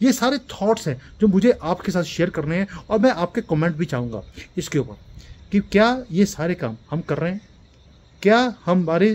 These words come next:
एक जो सोच है इसके ऊपर analysis government ने करी है, उसे implement किया जा रहा है? क्या हम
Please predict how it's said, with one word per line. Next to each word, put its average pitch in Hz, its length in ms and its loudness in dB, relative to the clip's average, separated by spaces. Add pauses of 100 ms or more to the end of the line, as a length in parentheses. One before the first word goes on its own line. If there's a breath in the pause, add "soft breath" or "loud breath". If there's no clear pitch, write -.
एक 190 200 -4
जो 208 80 2
सोच 185 360 2
है 117 120 -4 (1200)
इसके - 220 -2
ऊपर 208 240 2
analysis 151 500 0
government 143 300 2
ने 160 80 -4
करी 143 240 0
है, 151 180 -8 (460 loud breath)
उसे 185 180 2
implement 170 440 2
किया 139 180 0
जा 135 120 -2
रहा 139 120 -4
है? 143 160 -10 (540 loud breath)
क्या 240 180 6
हम 226 320 4